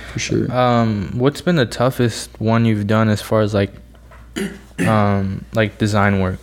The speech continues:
Speaker 2: What's been the toughest logo or, like, artwork that you did?
Speaker 1: Um, oh, this is gonna sound really cocky, but, like, I never really put myself in the position where something was too hard, and that might
Speaker 2: Mm-hmm.
Speaker 1: sound like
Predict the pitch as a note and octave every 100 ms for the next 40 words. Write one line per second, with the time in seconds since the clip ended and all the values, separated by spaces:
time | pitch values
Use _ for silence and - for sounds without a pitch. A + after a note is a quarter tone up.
0 | - A#2+ A#2 A#2+ A2+ A#2+ G#2+ G#2+ A2 G#2+
1 | A2 A2+ A2+ A2 G2 G2+ G2 G2 F#2+ G#2
2 | - G2+ G2+ - G#2 G2 G2 G2+ G2+ -
3 | - - - B2+ C#3 C#3 C#3+ C#3 C#3+ -
4 | - - - - - - - - - A#2
5 | B2 A#2+ G#2+ G#2 G#2+ F#2 - G#2 G#2+ F#2
6 | F#2+ - E2+ B1 - - - - - -
7 | A2+ A2+ A#2+ A2+ - - G#2 - A2 G#2+
8 | G#2 G#2 G#2+ - G#2 G2 A2 G#2 F#2+ F2+
9 | - - A2 A2 - G#2 B2 F3+ G#2+ G#2
10 | B2+ B2 A2+ G#2 G2+ G2